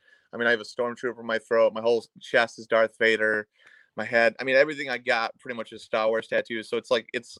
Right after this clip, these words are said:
it's Ninja Turtles, Star Wars, and then probably some Marvel stuff, you know? That's kinda like, Ghostbusters too. The new Ghostbuster movie was amazing. Um, so yeah, those are kinda like the four,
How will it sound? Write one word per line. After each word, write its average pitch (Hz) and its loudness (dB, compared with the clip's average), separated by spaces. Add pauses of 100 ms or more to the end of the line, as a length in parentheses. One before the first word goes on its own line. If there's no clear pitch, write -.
it's - -6
Ninja 139 -4
Turtles, 127 2
Star 127 4
Wars, 120 2 (440)
and 117 -4
then 117 -4
probably 120 0
some 113 -10
Marvel 107 -2
stuff, 101 -6
you 110 -10
know? 104 -4
That's 139 4
kinda 117 0
like, 107 2 (220)
Ghostbusters 170 2
too. 120 -6
The 120 -6
new 165 0
Ghostbuster 131 2
movie 101 -14
was 87 -20
amazing. 85 -10 (560)
Um, 92 2
so 101 4
yeah, 113 6
those 151 2
are 160 -2
kinda 139 -4
like 117 -2
the 110 -10
four, 110 0